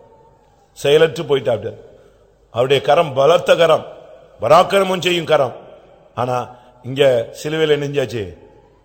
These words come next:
குத்தப்பட்டு விட்டார். உன் கை கால் குத்தப்பட்டுச்சுன்னா என்ன அர்த்தம்? நீ அடிமைத்தனம். அடிக்கக்கூடாதும்ப, பலார்னு கை நீண்டுரும். அங்கிட்டு இங்கிட்டு சுத்தக்கூடாதுன்னு நினைப்ப,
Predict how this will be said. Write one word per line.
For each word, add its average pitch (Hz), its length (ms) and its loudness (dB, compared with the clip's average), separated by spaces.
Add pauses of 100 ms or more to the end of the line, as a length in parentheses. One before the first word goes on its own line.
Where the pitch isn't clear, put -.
(180)
குத்தப்பட்டு 117 460 -8
விட்டார். 98 340 -16 (840)
உன் 139 180 -4
கை 151 180 0
கால் 160 220 0
குத்தப்பட்டுச்சுன்னா 165 600 -6
என்ன 165 180 -2
அர்த்தம்? 160 480 0 (1120)
நீ 123 160 -8
அடிமைத்தனம். 131 680 -2 (600)
அடிக்கக்கூடாதும்ப, 147 800 0
பலார்னு 131 560 0
கை 131 180 -2
நீண்டுரும். 120 540 -8 (1900)
அங்கிட்டு 135 280 -8
இங்கிட்டு 151 240 -8
சுத்தக்கூடாதுன்னு 156 480 0
நினைப்ப, 160 360 0